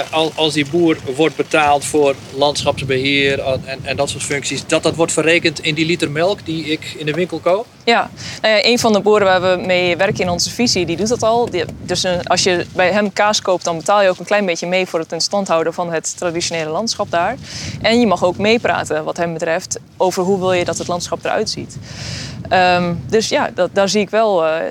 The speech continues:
Speaker 2: zeker de toekomst. Ja.
Speaker 1: Daar, daarmee zitten we eigenlijk ook heel snel op, op, op een ander punt. Dat is de rol van de consument. Jullie zeggen, eh, die consument moet eigenlijk meer verantwoordelijkheid krijgen voor dat,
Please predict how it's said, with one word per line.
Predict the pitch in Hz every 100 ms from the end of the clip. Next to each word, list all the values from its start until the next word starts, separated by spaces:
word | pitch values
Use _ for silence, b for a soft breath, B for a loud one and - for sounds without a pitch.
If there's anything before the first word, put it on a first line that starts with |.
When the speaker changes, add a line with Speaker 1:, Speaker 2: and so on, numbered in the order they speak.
| -
Speaker 2:
zeker | - 208 202
de | 160
toekomst. | 185 214 151 - - - -
Ja. | 202 - B B B -
Speaker 1:
Daar, | 165 180
daarmee | 165 175 160
zitten | 165 151
we |
eigenlijk | - 147 -
ook | 147 -
heel | 160
snel | - 143
op, | 143 147
op, | 147 -
op | 139
een | 131
ander | 151 170
punt. | 151 127 143 -
Dat | 160
is | 143
de | 156
rol | 165 156
van | 147
de | 135
consument. | 147 131 151 180 117 98 - B B B B B B - -
Jullie | 135 175 175 151
zeggen, | 147 151 160
eh, | 170 - - - - 90 120 - -
die | 139
consument | 139 160 165 160
moet | 170 151
eigenlijk | 156 147 160
meer | 151
verantwoordelijkheid | 160 147 185 170 117 107 101
krijgen | 113 101 87 95
voor | - 110
dat, | 98 95